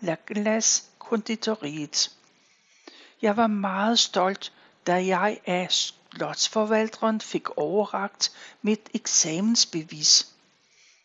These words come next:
Det, det blev pointeret, at jeg sikkert havde lært noget vigtigt, der forhåbentlig i mange år kunne blive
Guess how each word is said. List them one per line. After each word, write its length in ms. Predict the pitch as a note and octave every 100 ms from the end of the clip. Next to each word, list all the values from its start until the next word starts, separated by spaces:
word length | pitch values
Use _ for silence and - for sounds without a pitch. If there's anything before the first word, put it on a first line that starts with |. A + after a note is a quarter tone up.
| _ _ _ -
Det, 160 | -
det 100 | E3
blev 240 | - G#3 G#3+
pointeret, 1080 | - - D#3+ D3 - - F3+ G#3 A3 - - - - - _
at 100 | F3
jeg 140 | F3 D#3
sikkert 400 | - A#3+ B3 -
havde 340 | - G#3+ G3
lært 300 | G3 G#3 -
noget 260 | E3+ D3+ -
vigtigt, 480 | G#3+ - B3 - - - - _
der 100 | F3+
forhåbentlig 840 | - - - - A3 A3+ A3+ B3+ - -
i 80 | F3+
mange 500 | E3+ E3+ G3 A#3 -
år 260 | F#3+ - - - _
kunne 160 | - B3+
blive 200 | A#3